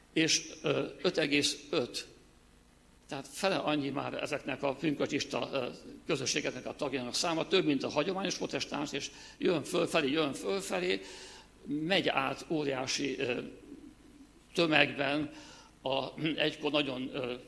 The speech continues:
ígéretes afrikai katolicizmus, úgy mindenki meg van keresztelve a Szubszaharában, csak éppen nem keresztény, hanem ezekben a közösségekben él, és így ömlönek át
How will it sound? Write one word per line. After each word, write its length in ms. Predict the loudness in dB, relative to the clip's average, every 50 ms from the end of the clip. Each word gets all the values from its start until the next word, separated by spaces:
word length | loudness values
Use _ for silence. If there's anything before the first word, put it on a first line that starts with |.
| -20 -20 -20 -20 -14 -10
ígéretes 640 | -8 -4 -2 -2 -2 -2 -2 -2 0 0 0 0
afrikai 640 | 0 -2 -2 -2 0 -2 -2 0 0 -2 0 0 0
katolicizmus, 880 | 0 0 0 2 2 0 0 0 -2 -2 -2 -2 -4 -4 -4 -4 -6 -6
úgy 160 | -8 -8 -8
mindenki 340 | -6 -6 -6 -6 -4 -2 0
meg 180 | 0 0 2
van 160 | 0 -2 -2
keresztelve 520 | 0 -2 -2 -2 -2 -4 -4 -4 -4 -2 -4
a 80 | -4
Szubszaharában, 840 | -4 -2 -4 -4 -4 -4 -4 -4 -2 -2 -2 -2 -2 -2 -2 -2 -2
csak 220 | 0 -2 -2 0 0
éppen 280 | -2 -2 0 -2 -2
nem 240 | 0 0 -2 -4 -6 -8 -12 -18 -18 -18 -10 -4
keresztény, 400 | -2 -2 0 0 0 0 0 0
hanem 220 | 0 -2 -4 -4
ezekben 380 | -4 -4 -4 -4 -6 -6 -8 -8
a 80 | -8
közösségekben 840 | -4 -4 -4 -4 -4 -4 -4 -4 -4 -4 -6 -6 -8 -8 -8 -8 -4
él, 280 | -2 0 0 0 0 -2 -6 -12 -14 -14 -14 -14 -16 -8
és 260 | -2 0 0 0 2
így 220 | 2 2 2 4 4
ömlönek 480 | 4 4 4 4 4 2 2 0 0
át 300 | 2 2 4 2 2 0